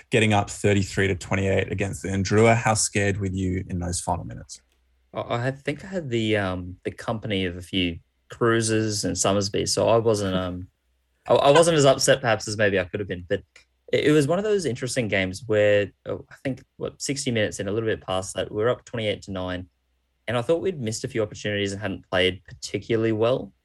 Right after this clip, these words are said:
Speaker 2: but I was really happy with the result. I was like, "That's great," you know, kept them tryless,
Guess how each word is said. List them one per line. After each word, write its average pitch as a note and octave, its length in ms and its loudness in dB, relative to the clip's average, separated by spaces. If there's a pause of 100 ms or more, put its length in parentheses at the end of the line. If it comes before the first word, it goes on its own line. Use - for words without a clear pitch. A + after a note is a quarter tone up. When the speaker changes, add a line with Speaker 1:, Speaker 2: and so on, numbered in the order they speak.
(180)
Speaker 2:
but G#2 260 2 (100)
I G2+ 80 2
was G#2 180 0
really A2 140 0
happy G2+ 260 -2
with F#2+ 240 -4
the G2 80 -8
result. F#2+ 360 -6
I - 40 -4
was G2 80 -4
like, G2+ 160 -4
"That's C#3 200 -2
great," - 240 -2
you F#2 100 -4
know, F#2 100 -2
kept C3 180 -2
them B2+ 100 -6
tryless, G2+ 680 -2